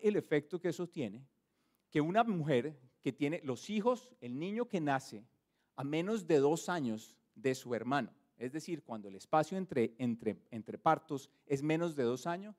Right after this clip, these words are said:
menos de dos años, tiene un sesenta por ciento más de probabilidades de mortalidad infantil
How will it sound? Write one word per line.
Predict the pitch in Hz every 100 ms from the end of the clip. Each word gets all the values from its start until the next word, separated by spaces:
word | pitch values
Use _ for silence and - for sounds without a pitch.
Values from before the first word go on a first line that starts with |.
| _ _
menos | 120 127 147 165
de | 156
dos | 131
años, | 160 185 -
tiene | 151 170
un |
sesenta | - - - 214 214 220 226
por | - 147
ciento | - 160 165 185
más | 185 202 220 - - - _ _ _ _
de | 156
probabilidades | 151 139 123 120 117 120 135 165
de | 160
mortalidad | 160 147 139 160 143 135 131 135
infantil | 185 196 156 120 113 156 208 -